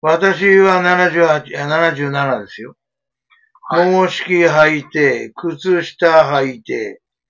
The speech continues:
Speaker 1: レグウォーマー履いて。
Speaker 2: はい。
Speaker 1: わかります？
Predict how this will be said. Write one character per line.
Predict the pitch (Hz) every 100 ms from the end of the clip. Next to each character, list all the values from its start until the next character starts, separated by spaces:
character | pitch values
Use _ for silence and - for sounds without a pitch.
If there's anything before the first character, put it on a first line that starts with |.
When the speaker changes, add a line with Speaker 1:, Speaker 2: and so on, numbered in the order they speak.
| _ _ -
Speaker 1:
レ | 165 170
グ | 160 180
ウ | 185 180 175
ォ |
ー |
マ | 170 165 156 156 143
ー | 139
履 |
い | 139 -
て。 | 135 117 - _ _ _ _ _ _ _
Speaker 2:
は | - - 139
い。 |
Speaker 1:
わ | 147
か |
り | 147
ま | 139
す？ | 151